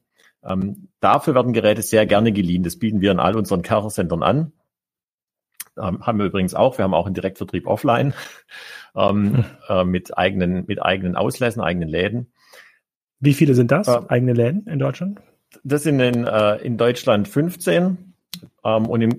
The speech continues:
Speaker 1: im gleichen Format nochmal, äh, ungefähr vierzig weitere von Händlern betriebene. Also kann man kaum
Speaker 2: Hm.
Speaker 1: einen Unterschied erkennen.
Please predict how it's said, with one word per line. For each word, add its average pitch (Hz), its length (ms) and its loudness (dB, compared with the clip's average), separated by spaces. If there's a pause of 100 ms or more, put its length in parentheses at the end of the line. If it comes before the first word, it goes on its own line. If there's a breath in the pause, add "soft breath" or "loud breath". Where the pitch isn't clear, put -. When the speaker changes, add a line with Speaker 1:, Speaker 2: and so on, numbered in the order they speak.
Speaker 1:
im 107 200 -4
gleichen 117 420 0
Format 98 680 0
nochmal, 95 680 0
äh, 90 80 0
ungefähr 95 540 -2
vierzig 101 420 -8
weitere 95 400 0
von 90 160 -4
Händlern 87 380 -4
betriebene. - 500 -12 (160)
Also 90 260 -4
kann 110 140 -2
man 98 80 4
kaum 117 140 6
Speaker 2:
Hm. 98 80 2
Speaker 1:
einen 110 80 -2
Unterschied 107 300 -2
erkennen. 110 480 0